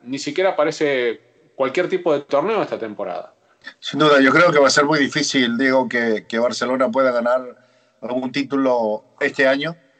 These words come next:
Speaker 2: Eh, es un equipo que, que, que tiene que tener un recambio, pero desde arriba a, hasta abajo, ¿no? O sea, eh, en, en, en todos los ámbitos de lo que es un, un, un club de fútbol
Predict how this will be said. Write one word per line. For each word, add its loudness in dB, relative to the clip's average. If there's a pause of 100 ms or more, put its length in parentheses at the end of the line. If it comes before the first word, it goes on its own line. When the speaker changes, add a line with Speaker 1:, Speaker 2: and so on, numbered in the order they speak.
(360)
Speaker 2:
Eh, -6
es -12
un -2
equipo -4
que, -4
que, -8
que -8
tiene -2
que -4
tener -2
un 0
recambio, 0
pero -2
desde -4
arriba 0
a, -2
hasta -8
abajo, -6
¿no? -4
O -8
sea, -6 (420)
eh, -8
en, -8
en, -10
en -6
todos 0
los -4
ámbitos -2
de -4
lo -6
que -4
es -6
un, -14
un, -16
un -6
club -6
de -4
fútbol -4